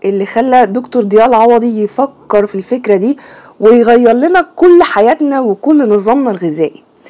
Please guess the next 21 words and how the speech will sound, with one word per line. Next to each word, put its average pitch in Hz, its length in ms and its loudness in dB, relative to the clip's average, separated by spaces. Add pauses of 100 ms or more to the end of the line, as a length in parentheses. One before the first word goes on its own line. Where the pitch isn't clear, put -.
(580)
طيب 190 460 0
ايه 311 180 2
هو 302 220 2
اللي 247 140 0
استند 262 480 -4
عليه 185 340 -2
الدكتور 196 420 -2
ضياء؟ 180 340 -2 (460)
ايه 247 80 4
الحاجات 262 600 0
اللي 240 220 0
فكر 269 480 -4
فيها 262 520 -2 (380)
وفكر 233 720 0
ان 226 140 -2
هو 285 240 0
يلغيها 233 480 0
من 190 180 -6
نظامنا 220 480 -2
اصلًا 233 280 -4
الغذائي؟ 175 520 -4